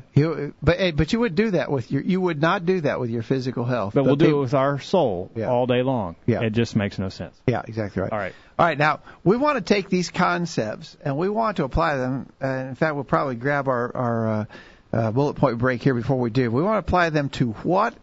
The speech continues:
Speaker 1: is the work of the church, and how, uh, and then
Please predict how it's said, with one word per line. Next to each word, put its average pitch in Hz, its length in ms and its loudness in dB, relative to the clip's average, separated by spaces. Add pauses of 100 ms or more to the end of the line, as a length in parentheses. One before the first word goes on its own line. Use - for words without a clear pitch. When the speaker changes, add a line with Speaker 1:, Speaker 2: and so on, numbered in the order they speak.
(100)
Speaker 1:
is 170 420 0
the 143 80 0
work 139 300 -4
of 135 80 -2
the 131 80 -2
church, 123 600 -6 (420)
and 123 140 -4
how, 151 200 2
uh, 120 440 -2
and 143 220 0
then 139 280 -2